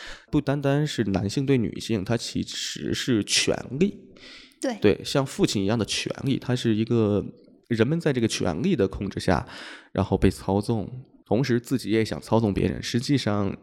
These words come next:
Speaker 1: 这个社会以目前的状态来说，大家共同奋斗的是一个控制欲，不管是什么行业的什么位置上，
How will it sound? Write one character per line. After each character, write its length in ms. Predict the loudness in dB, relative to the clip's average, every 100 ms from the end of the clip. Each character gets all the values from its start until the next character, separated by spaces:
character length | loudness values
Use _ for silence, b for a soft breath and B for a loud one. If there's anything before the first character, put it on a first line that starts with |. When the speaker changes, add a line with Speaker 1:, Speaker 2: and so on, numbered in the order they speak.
| _
Speaker 1:
这 140 | 0
个 80 | 2
社 240 | 0 0
会 300 | 2 0 0
以 280 | -2 -2 -2
目 180 | 4 2
前 340 | 2 -2 -2
的 120 | 0 0
状 240 | 2 0
态 160 | 0 -2
来 180 | -2 -4
说， 360 | 0 0 0 -4 B B B B B B B B
大 140 | 0 2
家 400 | 2 2 2 2
共 240 | 0 0
同 220 | 2 2
奋 340 | 2 4 4 4
斗 280 | 0 2 2
的 240 | 2 0
是 300 | 0 0 0
一 180 | 0 -2
个 260 | 2 2 2 -4
控 240 | 0 0
制 180 | 2 0
欲， 280 | 2 -2 -4
不 120 | -4 0
管 160 | 0
是 220 | 0 -2
什 120 | -2 -4
么 60 |
行 260 | -2 -4 0
业 140 | 0
的 140 | 0 -4
什 100 | -4
么 100 | -2
位 200 | 0 0
置 200 | -2 -8
上， 320 | -4 -2 -4